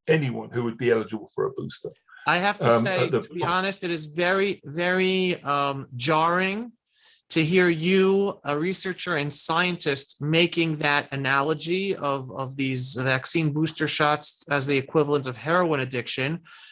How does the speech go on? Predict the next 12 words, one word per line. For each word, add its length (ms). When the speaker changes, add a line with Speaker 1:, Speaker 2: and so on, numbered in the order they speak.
Speaker 2:
because 320
I 80
have 680
seen 480
people 500
talk 360
about, 480
uh, 240
and 240
question 800
in 180
shock 680